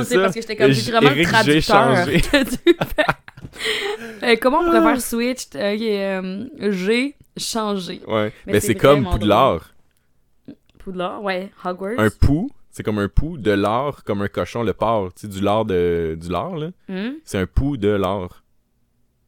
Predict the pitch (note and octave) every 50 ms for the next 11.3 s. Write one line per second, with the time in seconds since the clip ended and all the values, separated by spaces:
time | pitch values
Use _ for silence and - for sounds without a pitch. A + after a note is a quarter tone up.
0 | _ _ _ _ _ _ _ _ _ _ - F3+ F3 D#3+ D3 C3 - _ _ _
1 | _ _ _ _ _ _ _ - - - A#2+ B2+ - - - A2 B2 D#3 F3+ A3
2 | F4 - - - - _ _ _ _ - B2+ C3 B2+ A#2 A2+ B2+ - C#4 - -
3 | - - - C3+ C#3 D#3 D#3+ D3 - _ - - C#3 D3 D#3 D3+ C3 G#2 - -
4 | A#2+ A2+ A2+ A2+ - A2+ G2 - B2 B2+ D#3 G#3+ - _ _ _ _ - A2 A2
5 | B2 B2 - - G#2+ G#2 G2+ G#2 F#2 G2+ G2 G2 F#2 F#2 A2 C#3 G3 - _ _
6 | _ _ _ - G#2 F#2+ - G#2+ F2+ - G#2+ G#2 G2 F#2 A2 A2 G#2+ A2 G#2 -
7 | _ - G#2+ A2+ C#3 D#3+ - A2 - - B2 A#2+ A#2 G#2 - A2+ G#2 G2 - B2
8 | A#2+ - A#2 G2+ - G#2+ G2 F#2+ A2 C#3 C#3 - A#2 G#2 G2 G2 - - - B2+
9 | C#3+ D#3+ - - - F#2+ G2 F#2 F#2+ F#2 F2+ F2+ D#2 D2+ G2+ - - _ _ _
10 | _ _ _ _ _ _ _ _ - G#2+ G#2+ G#2 F#2+ D2+ - A#2 - G#3+ G#3+ A3
11 | A#3 A#3+ B3+ C4 C#4